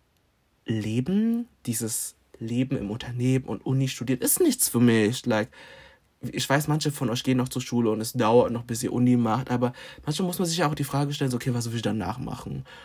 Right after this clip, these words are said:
Und ich hab gemerkt, ich hab zurzeit auch voll viele Stellenausschreibungen gelesen, ich hab mir so, "Boah, das ist so langweilig und Bürojobs sind voll langweilig." Und ich dachte mir so, "Boah, Digga, was soll ich damit machen?" Und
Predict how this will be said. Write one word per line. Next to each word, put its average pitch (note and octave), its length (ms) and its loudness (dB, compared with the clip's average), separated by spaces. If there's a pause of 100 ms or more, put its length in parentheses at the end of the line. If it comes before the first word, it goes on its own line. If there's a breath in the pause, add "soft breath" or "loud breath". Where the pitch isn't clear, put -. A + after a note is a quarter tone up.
(180 loud breath)
Und C3+ 60 -6
ich - 40 -10
hab - 80 -16
gemerkt, A#3+ 320 4
ich - 140 -2
hab - 180 -6
zurzeit F#3 380 -4
auch D3+ 100 -4
voll F3+ 160 -2
viele D3+ 220 0
Stellenausschreibungen D3 1000 0
gelesen, C#3 320 -2
ich - 60 -8
hab C3+ 60 -6
mir C#3+ 60 0
so, C3+ 120 -2
"Boah, - 200 -8
das D3+ 160 -6
ist D#3 160 -8
so - 140 0
langweilig F#3+ 920 4
und E3 160 -2 (340 loud breath)
Bürojobs F3+ 540 2
sind F#3+ 160 -2
voll A#3 280 6
langweilig." A#3 920 4
Und F3 60 -6
ich E3 80 -8
dachte E3+ 200 -8
mir D#3 60 -6
so, E3 100 -6
"Boah, - 280 -10
Digga, E3+ 480 -4
was E3 140 -6
soll D3+ 160 -4
ich F3 100 -8
damit E3+ 240 -6
machen?" E3 640 -4
Und C#3+ 300 -4